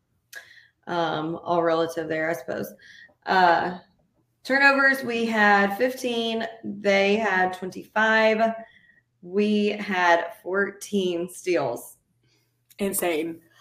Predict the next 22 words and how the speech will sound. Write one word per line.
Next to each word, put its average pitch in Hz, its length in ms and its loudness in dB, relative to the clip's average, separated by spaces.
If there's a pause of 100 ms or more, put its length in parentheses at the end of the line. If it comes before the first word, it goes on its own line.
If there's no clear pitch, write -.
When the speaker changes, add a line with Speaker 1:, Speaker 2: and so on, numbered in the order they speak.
(200)
Speaker 2:
I've 240 180 8
never. 190 680 6 (1040)
Oh, 247 200 10
I'll 233 140 8
put 226 140 8
a - 20 10
pin 196 120 4
in 170 100 4
that. 151 200 0
I'll 214 120 8
put 202 120 4
a 185 40 4
pin 165 140 -6
in 147 60 -6
that. 147 200 -6 (640)
Speaker 1:
Yeah. 165 300 -2 (580)
A 202 220 6
lot, 180 480 4
a 156 60 2
lot 117 280 -2
of - 80 -8
steals. - 400 -12